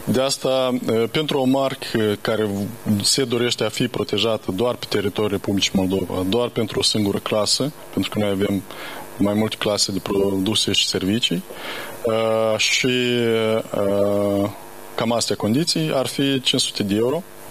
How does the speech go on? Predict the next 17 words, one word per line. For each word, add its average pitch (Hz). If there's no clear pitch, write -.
dar 127
pentru 123
o 120
persoană, 117
uh, 98
fizică 175
sau 110
o 110
întreprindere 113
mici 107
și -
mijlocii 104
beneficiază 123
de 113
cincizeci 117
de 101
procente. 101